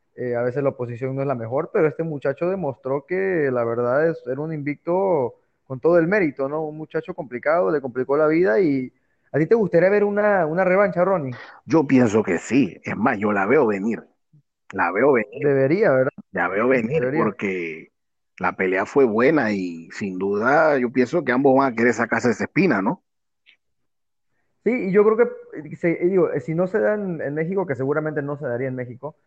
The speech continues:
Speaker 1: eh, yo creo que el favorito sería Ota Jones, ¿no?
Speaker 2: Sí, sin duda, sin duda, pero yo pienso que esa revancha debe venir,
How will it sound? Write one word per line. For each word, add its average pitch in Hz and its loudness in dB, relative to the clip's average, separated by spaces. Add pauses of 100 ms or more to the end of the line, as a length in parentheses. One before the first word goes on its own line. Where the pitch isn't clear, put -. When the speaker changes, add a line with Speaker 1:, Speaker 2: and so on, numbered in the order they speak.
(360)
Speaker 1:
eh, 135 0
yo 143 -2
creo 151 0
que 170 4
el 170 -2
favorito 160 0
sería 131 0
Ota 131 -4
Jones, 139 -6
¿no? 147 -14 (520)
Speaker 2:
Sí, 254 2
sin 110 -4
duda, 110 2
sin 95 -20
duda, 113 0
pero 95 -6
yo 104 -10
pienso 131 -4
que 127 0
esa 131 0
revancha 113 0
debe 110 2
venir, 95 -6